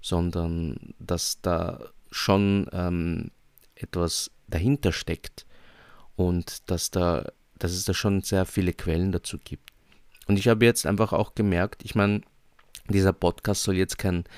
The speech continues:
Wissenschafts-, äh, Forschungs-, äh, Podcast werden. Das ist einfach dafür, äh, fehlen mir einfach die Ressourcen, vor allem die zeitlichen. Es soll trotzdem, also die Season zwei soll trotzdem erfrischend sein. Es soll viel Freestyle sein, natürlich Gedanken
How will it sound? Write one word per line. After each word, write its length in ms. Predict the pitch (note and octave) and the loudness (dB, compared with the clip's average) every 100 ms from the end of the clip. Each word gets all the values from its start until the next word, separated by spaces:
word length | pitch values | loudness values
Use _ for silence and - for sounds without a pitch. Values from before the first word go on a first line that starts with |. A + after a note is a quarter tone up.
| - - - | -20 -20 -8
Wissenschafts-, 920 | G2 - - F#2+ F2 - - - - | -2 0 0 0 -2 -2 0 0 -2
äh, 100 | - | -4
Forschungs-, 1080 | D2 - F#2 - - F#2+ E2+ E2+ - - - | -6 -2 -2 -2 -2 0 0 -2 -2 -4 -4
äh, 260 | E2 B1 - - | -2 -2 -2 0
Podcast 580 | F#2 - - F2+ - | 0 0 -4 -4 -4
werden. 300 | D#2+ D#2+ E2+ | -2 -2 -2
Das 160 | E2+ D#2 | -4 -4
ist 120 | D#2+ | -4
einfach 340 | D#2+ D#2+ E2+ - | -6 -6 -8 -8
dafür, 500 | - - F2 E2+ E2 - - - - - | -12 -4 -2 -2 -2 -12 -20 -20 -20 -10
äh, 120 | F2+ F2 | -4 -2
fehlen 280 | - F2+ | 0 2
mir 80 | F#2 | 2
einfach 300 | E2+ - - | 0 -2 -6
die 320 | - F#2+ E2 | -6 -4 -4
Ressourcen, 600 | D#2 E2+ - F#2+ G2 G2 | -2 -2 0 2 2 2
vor 140 | F2+ F2 | 0 0
allem 100 | E2+ | 0
die 120 | E2+ | -2
zeitlichen. 600 | - F2 F#2 F#2 F2+ F2 | -2 -2 -2 -4 -2 0
Es 120 | F2 | 0
soll 380 | - G2 F#2 F#2 - - - - | 0 2 4 2 -4 -14 -18 -12
trotzdem, 800 | - G#2 - - - G#2+ G2 G2 | 2 2 4 -2 2 4 6 4
also 180 | F2 F2+ | 4 2
die 120 | F2 | 0
Season 360 | F#2 - F#2+ G2+ | -2 -2 -2 -2
zwei 300 | - F2 F2 | 0 2 0
soll 200 | F#2 F2+ | 0 -4
trotzdem 680 | - - - - - F2+ F2 - - - | -4 -6 -4 -2 2 2 2 -4 -18 -8
erfrischend 540 | F#2+ - C3+ B2 A2 | -6 0 0 2 0
sein. 300 | - G2 F#2+ | 2 2 2
Es 140 | F2+ - | 0 -2
soll 340 | F#2+ F2+ E2+ | 0 2 0
viel 240 | - - G#2 | -2 -2 -2
Freestyle 560 | - G2 G2+ - G#2 | 0 0 0 0 0
sein, 180 | F#2+ F2+ | 0 -2
natürlich 420 | G2 - F2 F2+ | -2 -2 -4 -4
Gedanken 600 | - G2 D#2+ G2 - F#2 | -6 -6 -4 -6 -4 -6